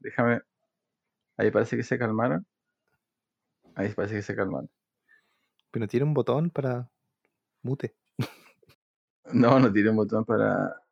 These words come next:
Speaker 1: Sobre la escena, mira, a mí lo que me gustó es, em, la es-, la película, gran parte del tiempo de la película es sobre, sobre estas personas con, con discapacidad, pero no nos hace sentir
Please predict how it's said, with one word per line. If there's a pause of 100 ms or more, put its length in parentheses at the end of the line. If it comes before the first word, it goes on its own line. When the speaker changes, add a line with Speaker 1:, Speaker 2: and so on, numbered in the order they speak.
(140)
Speaker 1:
Sobre
la
escena,
mira,
a
mí
lo
que
me
gustó
es, (200)
em, (400)
la
es-,
la
película, (120)
gran
parte
del
tiempo
de
la
película
es
sobre,
sobre (220)
estas
personas
con,
con
discapacidad, (560)
pero
no
nos
hace
sentir